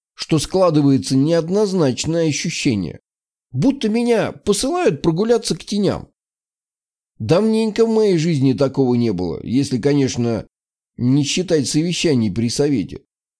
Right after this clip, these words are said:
Перейдём к сути. Ты за несколько месяцев показал себя как исполнительный, принципиальный и молчаливый сотрудник, которому кабинетная работа давит в плечах».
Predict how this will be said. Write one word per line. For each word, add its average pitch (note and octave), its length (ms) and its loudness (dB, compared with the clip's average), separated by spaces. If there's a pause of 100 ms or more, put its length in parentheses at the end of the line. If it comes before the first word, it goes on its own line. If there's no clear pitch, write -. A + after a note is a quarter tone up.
(1120)
Перейдём D3+ 460 2
к - 60 -10
сути. G2+ 340 -6 (1080)
Ты B3 280 2
за D3 180 2
несколько D3 500 2
месяцев D3 640 0
показал C3+ 500 0
себя D3 340 0
как C#3 380 -2
исполнительный, D3+ 920 0
принципиальный C3 880 0
и D3 40 4
молчаливый B2+ 600 2
сотрудник, D3 580 -2 (640)
которому C#3 880 2
кабинетная C3 800 2
работа D3 420 0
давит C3+ 380 0
в - 80 -18
плечах». C#3 500 -6